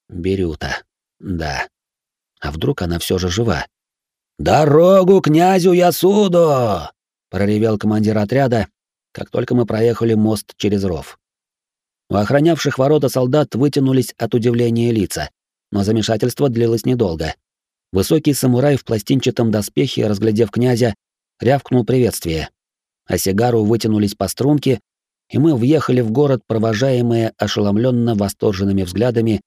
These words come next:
стоящих в очереди возниц. Обогнув статую Милосердной, отряд выехал на широкую улицу и рысью направился в сторону замка. Двое солдат скакали чуть впереди, распугивая криками зазевавшихся горожан.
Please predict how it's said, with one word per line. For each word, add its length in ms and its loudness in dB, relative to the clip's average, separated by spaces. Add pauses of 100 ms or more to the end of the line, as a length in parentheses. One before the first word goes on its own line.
(240)
стоящих 640 -2
в 60 -2
очереди 360 -2
возниц. 560 -6 (1000)
Обогнув 400 0
статую 360 0
Милосердной, 720 0 (500)
отряд 440 -2
выехал 440 2
на 120 0
широкую 580 0
улицу 520 -10 (500)
и 60 -4
рысью 360 -2
направился 580 -2
в 40 -12
сторону 360 -4
замка. 440 -8 (720)
Двое 300 2
солдат 420 0
скакали 420 -2
чуть 200 -4
впереди, 580 -2 (200)
распугивая 680 -4
криками 400 0
зазевавшихся 680 -4
горожан. 580 -4